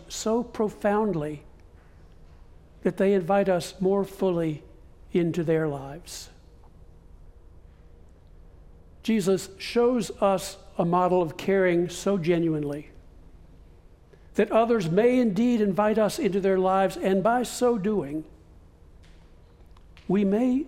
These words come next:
just begin to recognize Jesus in our midst. Lastly, Jesus sat at the table with his hosts.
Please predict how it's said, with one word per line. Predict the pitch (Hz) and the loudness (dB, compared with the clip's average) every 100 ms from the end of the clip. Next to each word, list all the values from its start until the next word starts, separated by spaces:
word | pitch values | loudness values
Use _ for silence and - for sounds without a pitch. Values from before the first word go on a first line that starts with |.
| - | -8
just | - 202 - - | -2 -2 -4 -6
begin | 220 151 180 185 180 | -6 0 0 2 0
to | 175 | 0
recognize | 180 170 175 147 147 143 147 - - - - - - - - - - - | 0 0 -4 -4 -4 -4 -10 -14 -20 -20 -20 -20 -20 -20 -20 -20 -20 -14
Jesus | - 190 143 156 - - - - - - - - - | -2 -2 -2 -6 -12 -16 -18 -20 -20 -20 -20 -20 -6
in | 165 170 | -4 -2
our | 175 160 | -2 0
midst. | 165 151 156 - - - - - - - - - - - - - - - - - - - - - - - - - - - - - - - - - - - - - - | 0 -2 -4 -14 -18 -18 -20 -20 -20 -20 -20 -20 -20 -20 -20 -20 -20 -20 -20 -20 -20 -20 -20 -20 -20 -20 -20 -20 -20 -20 -20 -20 -20 -20 -20 -20 -20 -20 -20 -10 2
Lastly, | 185 180 208 180 | 2 2 0 0
Jesus | 156 202 170 180 | 2 2 4 0
sat | - - 226 285 | 0 2 2 2
at | 233 | 0
the | 190 | -2
table | 180 226 240 202 196 | 0 2 2 4 4
with | 180 | 2
his | 180 165 | 0 -2
hosts. | - 196 151 - - | -2 -2 -2 -8 -18